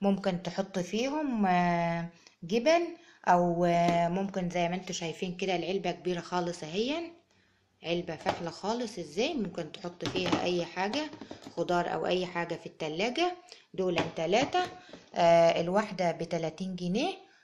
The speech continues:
كان الراجل بيقول لي التلاتة ب-، بمية وعشرين، وقفت الواحدة على تلاتين، جبتهم التلاتة بتسعين جنيه. زي ما انتوا شايفين علب كبيرة وجميلة جدًا.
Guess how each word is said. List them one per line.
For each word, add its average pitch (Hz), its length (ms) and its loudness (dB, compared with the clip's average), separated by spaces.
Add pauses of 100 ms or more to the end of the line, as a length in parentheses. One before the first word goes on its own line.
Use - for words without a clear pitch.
(100)
كان 180 200 0
الراجل 180 400 0
بيقول 175 280 -2
لي 170 340 -4
التلاتة 175 640 -4
ب-، 160 520 -4
بمية 180 340 -4
وعشرين، 175 640 -2 (340)
وقفت - 380 0
الواحدة 175 360 -2
على 156 240 -2
تلاتين، 175 520 -6
جبتهم 180 500 -4
التلاتة 226 580 -4
بتسعين 180 600 -4
جنيه. 151 340 -8 (680)
زي 170 160 -2
ما 170 80 -4
انتوا 175 200 -6
شايفين 214 480 -4
علب 170 320 -2
كبيرة 240 520 -2
وجميلة 160 480 -2
جدًا. 214 520 -4